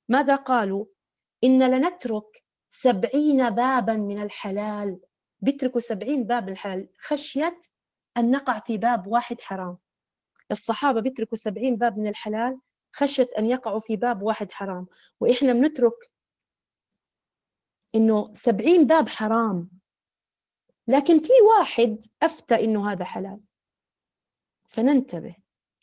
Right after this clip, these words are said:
الحارس لأحكام الشرع هو الله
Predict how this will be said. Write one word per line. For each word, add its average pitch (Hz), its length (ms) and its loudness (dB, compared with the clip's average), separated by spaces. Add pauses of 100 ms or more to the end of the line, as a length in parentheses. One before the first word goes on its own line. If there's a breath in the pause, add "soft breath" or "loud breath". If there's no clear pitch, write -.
الحارس 214 1120 0 (720)
لأحكام 311 800 2
الشرع 277 600 0 (500)
هو 247 220 4
الله 214 640 0